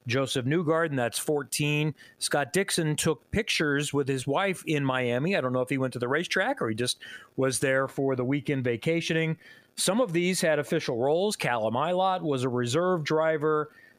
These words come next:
Uh, all of the AutoNation drivers, I think, were required to be there. AutoNation has a huge presence in Fort Lauderdale and the Miami area, and I knew that was coming ahead of time as well. I'm sure some of them got nice checks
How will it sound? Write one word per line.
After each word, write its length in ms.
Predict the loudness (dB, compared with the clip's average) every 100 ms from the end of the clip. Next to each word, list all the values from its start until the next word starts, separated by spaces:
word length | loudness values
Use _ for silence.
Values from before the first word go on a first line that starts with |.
| -4
Uh, 40 |
all 440 | -2 0 0 2 0
of 60 |
the 120 | 0 0
AutoNation 880 | 2 4 4 4 2 2 0 0
drivers, 600 | 2 2 2 2 2 2
I 120 | 0
think, 220 | 0 0 0
were 100 | 0
required 540 | -2 -2 0 0 0
to 80 | 0
be 160 | 0
there. 180 | 0 0
AutoNation 640 | 2 2 2 0 0 -2 -2
has 120 | -2
a 80 | -2
huge 540 | -4 -2 2 0 -2
presence 540 | -2 -2 0 -2 -2 -4 -8 -20 -8
in 140 | -6 -2
Fort 260 | -2 0
Lauderdale 640 | 0 0 2 2 2 2 0
and 220 | 0 0
the 60 | 0
Miami 440 | 0 0 0 0
area, 380 | 2 2 2 0
and 100 | 0
I 80 | 0
knew 240 | 0 0
that 220 | 0 0
was 160 | -2 -2
coming 420 | -4 -2 -2 -4 -8 _ _ _ -6
ahead 320 | -2 0 0
of 140 | 0
time 480 | -2 -2 -2 -2 -2 0
as 220 | -2 -2
well. 480 | -2 0 2 0 -2 -16 -6
I'm 140 | -2
sure 180 | 0 0
some 220 | 0 0
of 100 | 0
them 140 | 0 0
got 180 | 0 0
nice 180 | -2
checks 600 | 0 -2 -2 -2 -2 -2